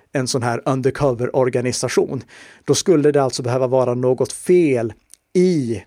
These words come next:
den implementation av P G P som de har gjort. Och igen, det är öppen källkod, den har granskats. Eh, inte serverdelen, men klientdelen, den är granskad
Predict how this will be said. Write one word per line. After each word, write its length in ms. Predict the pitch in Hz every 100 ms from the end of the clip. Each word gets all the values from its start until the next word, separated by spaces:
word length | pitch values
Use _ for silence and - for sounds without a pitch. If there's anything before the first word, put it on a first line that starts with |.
| _ _ _ -
den 320 | 147 131 127
implementation 960 | - 135 - 135 131 143 - 285 226 117
av 80 | 117
P 220 | - 135
G 100 | -
P 140 | - -
som 180 | - 69
de 120 | -
har 100 | -
gjort. 360 | - - - - _ _ _ - - - - _ _ _ _ _ -
Och 440 | 156 147 139 135 143 _ -
igen, 360 | 170 202 135 139
det 260 | 147 151
är 60 | -
öppen 260 | - 156
källkod, 520 | 143 175 135 - 160 151
den 120 | 139
har 340 | - 160 139
granskats. 840 | 131 160 160 - 131 - - - -
Eh, 360 | 135 131 123 135
inte 240 | 165 143
serverdelen, 880 | 143 175 156 127 123 127 127 143 156
men 180 | 139 127
klientdelen, 1040 | - 151 147 139 123 135 123 120 135 160
den 260 | 151 143 147
är 300 | - 135 131
granskad 720 | 127 139 139 - 135 143